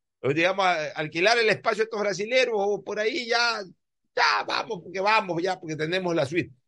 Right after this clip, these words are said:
Pero si ya le dijeron al dueño de suite que no pueden entrar, ya la mayoría de, a, a la gente lo que le molesta es la actitud, no tanto el hecho de no ir al estadio. Porque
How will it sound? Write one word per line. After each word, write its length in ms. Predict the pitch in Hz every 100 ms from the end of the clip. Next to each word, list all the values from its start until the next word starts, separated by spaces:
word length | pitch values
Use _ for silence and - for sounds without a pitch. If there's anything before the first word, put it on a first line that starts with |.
| _ _
Pero 140 | 151 165
si 120 | 190
ya 140 | 247
le 100 | 285
dijeron 340 | 226 214 233 214
al 80 | 202
dueño 180 | 220
de 60 | 202
suite 220 | 202 196
que 60 | 190
no 100 | 202
pueden 260 | 214 214
entrar, 280 | 202 208 208
ya 240 | 190 190 190
la 160 | 175
mayoría 460 | 160 165 165 202 190
de, 240 | 180 - _ - 131 -
a, 140 | 147 151
a 80 |
la 120 | 143 135
gente 220 | 190 214
lo 100 | 175
que 80 | 175
le 100 | 156
molesta 380 | 147 190 190
es 60 | 180
la 80 | 170
actitud, 440 | 131 123 170 139 -
no 200 | 117 139
tanto 260 | 160 156 147
el 60 |
hecho 180 | 156 151
de 80 | 147
no 120 | 147
ir 120 | 151
al 100 | 131
estadio. 340 | 98 - 71 - _ _ _ _ _ _ _ _ _ _ _ _ _ _ -
Porque 340 | 123 120